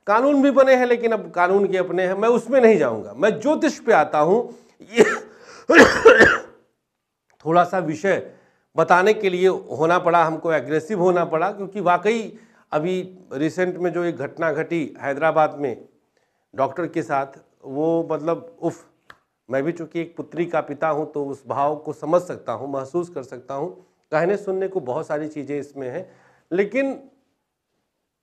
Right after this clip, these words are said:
मूल अपनी सुरक्षा अपने हाथ, ये मूल है।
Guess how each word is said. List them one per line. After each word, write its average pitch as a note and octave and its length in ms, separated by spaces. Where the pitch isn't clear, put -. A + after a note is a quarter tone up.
मूल C#4+ 600
अपनी G#3+ 360
सुरक्षा F3 880
अपने E3 320
हाथ, - 380
ये B3 560
मूल E3+ 320
है। - 240